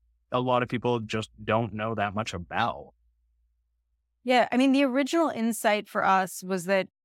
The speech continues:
Speaker 2: childcare businesses were not really online. They didn't have much of an online presence. So there were a few big enterprises in the childcare space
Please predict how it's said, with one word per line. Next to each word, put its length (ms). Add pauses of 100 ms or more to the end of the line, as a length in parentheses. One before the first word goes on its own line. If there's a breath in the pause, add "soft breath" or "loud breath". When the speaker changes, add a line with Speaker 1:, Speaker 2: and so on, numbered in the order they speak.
(120)
Speaker 2:
childcare 640
businesses 600
were 160
not 380
really 320
online. 540
They 100
didn't 180
have 120
much 260
of 60
an 60
online 360
presence. 440
So 140
there 160
were 180
a 100
few 580
big 460
enterprises 680
in 100
the 80
childcare 500
space 360